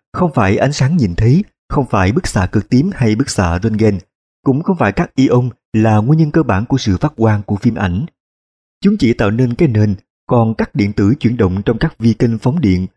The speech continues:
mới vẽ nên những hình ảnh cao tầng. Về tính chất, sự phóng điện này là một hiện tượng gì đó giữa phóng điện tia lửa và phóng điện hoa.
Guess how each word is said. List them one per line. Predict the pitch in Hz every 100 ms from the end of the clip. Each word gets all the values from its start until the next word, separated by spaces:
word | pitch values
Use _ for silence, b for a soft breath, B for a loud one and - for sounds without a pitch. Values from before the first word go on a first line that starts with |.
| _
mới | 110 107 120 156
vẽ | 101 95
nên | 117 104
những | 202
hình | 113 101
ảnh | 92 143
cao | - 127
tầng. | - 98 82 - _ _ _ _ _ _ _ _ _ - 110
Về | 123 120
tính | 175 185
chất, | 262 - _ _
sự | - 139 120
phóng | 202
điện | 175 104
này | 117 110
là | 110
một | 107 -
hiện | 110
tượng | 101 98 98
gì | 104
đó | 101 143 139
giữa | 98
phóng | 110 139 156
điện | 95 92
tia | 131
lửa | 110 90 117 b _
và | 90 107 92
phóng | - 147
điện | 123 90
hoa. | 107 127 120